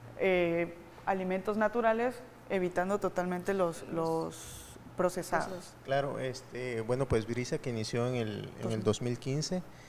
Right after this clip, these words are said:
Speaker 3: eh, primero realizamos, bueno, el, el estudio y, pues, obviamente los datos que nos arrojaron. Eh, bueno, nada más uno de los datos que,
Speaker 1: <laughs>
Speaker 3: que, que teníamos, que casi siete de cada diez trabajadores, pues, tenían sobrepeso u obesidad.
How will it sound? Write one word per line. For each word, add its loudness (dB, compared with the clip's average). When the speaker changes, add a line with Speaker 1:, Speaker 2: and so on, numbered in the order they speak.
Speaker 3:
eh, 4
primero 4
realizamos, -2
bueno, -2
el, -6
el -4
estudio 2
y, 0
pues, -4
obviamente 0
los 4
datos 2
que -2
nos 0
arrojaron. 0
Eh, 4
bueno, 4
nada 0
más 0
uno 2
de 6
los 2
datos 2
que, 0
Speaker 1:
<laughs> -20
Speaker 3:
que, 0
que 0
teníamos, 2
que -4
casi 2
siete 0
de 2
cada 6
diez 2
trabajadores, 4
pues, -4
tenían 2
sobrepeso 4
u 6
obesidad. 6